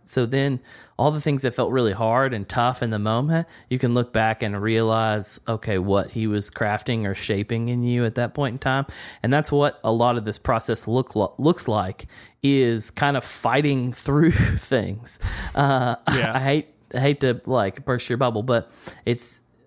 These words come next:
Speaker 1: it may sound exciting of, like, "Oh, okay, you know, live into who God has made me to be, like, figure out what I'm really good at." And the,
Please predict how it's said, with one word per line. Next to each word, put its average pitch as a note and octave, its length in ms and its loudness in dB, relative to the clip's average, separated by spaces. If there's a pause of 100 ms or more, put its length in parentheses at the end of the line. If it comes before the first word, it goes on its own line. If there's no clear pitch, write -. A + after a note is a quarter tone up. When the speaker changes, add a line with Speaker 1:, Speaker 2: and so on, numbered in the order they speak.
(180)
Speaker 1:
it C#3+ 100 -2
may C#3+ 140 2
sound C3+ 360 0
exciting B2+ 540 0
of, A2 140 -4
like, G#2+ 240 -4
"Oh, E3+ 240 4
okay, C3 320 -2
you A#2+ 100 -4
know, A2 140 -6
live C3+ 320 0
into C#3 160 2
who C#3 120 2
God C3 280 0
has B2 100 -8
made B2+ 80 -2
me A#2+ 140 -2
to A2+ 80 -4
be, C#3+ 400 -2 (260)
like, A2 180 -4
figure D3+ 380 0
out B2 140 0
what A#2+ 160 -6
I'm D#3 200 0
really D3+ 220 2
good C#3 240 0
at." C#3 280 4
And B2+ 120 -2
the, C#3+ 100 2